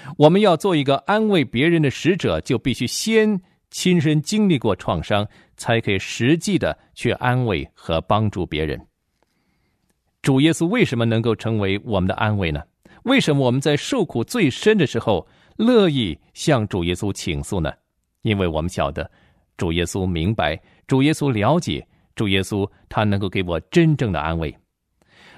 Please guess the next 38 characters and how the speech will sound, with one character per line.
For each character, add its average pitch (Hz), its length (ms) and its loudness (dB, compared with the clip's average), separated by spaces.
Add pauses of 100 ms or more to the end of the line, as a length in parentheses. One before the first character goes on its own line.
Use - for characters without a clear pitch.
(120)
我 120 120 4
们 120 60 2
知 123 120 0
道 87 360 0 (220)
主 127 140 0
耶 135 120 2
稣 143 160 -2
在 135 140 0
地 151 220 0
上 92 240 -2
生 175 280 0
活 95 160 -2
的 95 100 -4
时 95 140 -8
候， 85 300 -4 (340)
他 98 240 0
多 190 300 2
受 113 220 -4
痛 107 240 -4
苦， 73 300 -8 (140)
常 104 480 0
经 104 300 -2
忧 95 180 -2
患， 76 220 -4 (500)
受 214 240 2
过 151 140 2
许 107 240 -4
多 123 160 0
不 214 200 -2
同 147 140 0
的 143 80 0
苦 82 260 -4
难， 90 300 -2 (480)
所 226 180 4
以 190 80 4
他 151 300 -2 (140)
明 180 280 4
白 104 360 0